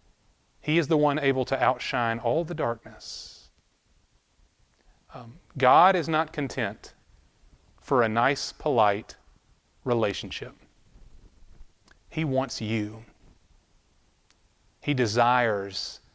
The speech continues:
to make us His children, so much that He would send His Son into the world to die to make it so.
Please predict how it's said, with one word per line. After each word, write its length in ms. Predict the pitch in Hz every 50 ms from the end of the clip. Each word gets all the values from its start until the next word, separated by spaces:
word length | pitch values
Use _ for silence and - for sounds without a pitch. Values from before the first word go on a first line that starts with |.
| _ -
to 100 | - 127
make 220 | 113 110 110 - 113
us 80 | -
His 160 | - 113 -
children, 440 | - - - 113 104 98 92 90 90
so 200 | 87 - 139 135
much 240 | 135 131 131 - -
that 100 | 120 -
He 80 | 113 117
would 140 | 104 -
send 400 | - - - 139 139 143 151 143
His 160 | 123 139 131 131
Son 280 | - - 117 110 107
into 140 | 107 110 110
the 100 | 104 107
world 460 | 98 92 90 87 95 107 - - - - _ _ _ _ _ _ _ -
to 100 | - -
die 760 | 92 90 - 98 110 120 98 87 - - - - - - - _ _ _ _ _ _ _ _ _ _ _ _ _ _ _ _ -
to 100 | - 110
make 220 | 101 98 92 -
it 80 | - -
so. 380 | - - 104 98 - - -